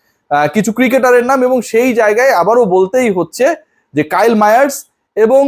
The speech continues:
ডেভিড মিলার, they are committed to play for বরিশাল। এটা হচ্ছে অন্য জায়গার আলোচনা, তারা খেলবেনই এবং বিপিএল এর শেষ দিকটায় তারা আসবেন। এখন যেই চার ক্রিকেটারের কথা বলছি সেই চার ক্রিকেটার আসলে কারা কারা? তামিম ইকবাল একটা, বাকি থাকে তিন।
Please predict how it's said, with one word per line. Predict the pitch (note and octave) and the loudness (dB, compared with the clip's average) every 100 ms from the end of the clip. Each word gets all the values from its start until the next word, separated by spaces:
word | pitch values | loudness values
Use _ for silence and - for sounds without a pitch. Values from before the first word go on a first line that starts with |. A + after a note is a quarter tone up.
| C4 E3 | -2 -2
ডেভিড | F3+ G#3 B3 F#3 | 0 2 0 -2
মিলার, | F#3+ B3 E3+ G2+ - _ _ C3 | -2 2 0 0 -8 _ _ -2
they | G3+ | 2
are | C#4 C4+ | 2 2
committed | A#3 G#3 G#3 G3 G3 | 0 -2 -2 -4 -6
to | F3 | -10
play | F3+ F3+ D#3+ | -4 -4 -2
for | D#3+ | -4
বরিশাল। | C3+ C#3+ A#2 B2+ D3 | -2 -4 -4 -6 -2
এটা | G#3 | 0
হচ্ছে | G3 - C4 - | 0 0 -2 0
অন্য | A#3 A#3+ F#3+ | 0 2 2
জায়গার | D#3 C3 | 2 2
আলোচনা, | B2 A#2+ A#2 F#2 - _ _ _ _ _ F#3 | 0 -2 -6 -16 -18 _ _ _ _ _ -2
তারা | G3+ | -2
খেলবেনই | G#3 A3+ G3 C#3+ G2+ - _ _ | 0 0 2 -2 -6 -18 _ _
এবং | F3 A3 | -4 -2
বিপিএল | G3 G#3 A3+ B3+ | -2 -2 0 0
এর | C#4+ | 0
শেষ | - A#3+ F#3+ | -2 -2 -2
দিকটায় | G#3 F3 D3 | -4 -2 -2
তারা | C3 A#2 | 0 -2
আসবেন। | G#2 G2+ F#2+ _ _ - | -4 -10 -18 _ _ -4
এখন | G#3 C4+ | 0 2
যেই | B3 C#4+ | 2 2
চার | B3 B3 | 0 0
ক্রিকেটারের | C#4 C#4 C4+ C4+ | -2 -2 0 0
কথা | A3+ G3+ | 0 0
বলছি | D#3+ C#3+ - C4 D#4+ - _ _ | 0 -2 -2 -4 -4 -8 _ _
সেই | - B3+ D4+ | -2 0 2
চার | D4 B3 | 2 0
ক্রিকেটার | A3 G#3 F#3+ D3+ | -2 -2 0 0
আসলে | D#3+ | -2
কারা | D#3 B2 | -4 -2
কারা? | A2+ A#2 | -2 -4
তামিম | A#2 F#3+ A3 A3 | -2 0 0 0
ইকবাল | G3 G#3+ | 0 2
একটা, | G3 - A3 | 0 -2 -2
বাকি | E3+ G3 | -2 -4
থাকে | F#3+ G3 | -6 -6
তিন। | G3 C4 G#3+ | -4 -2 -2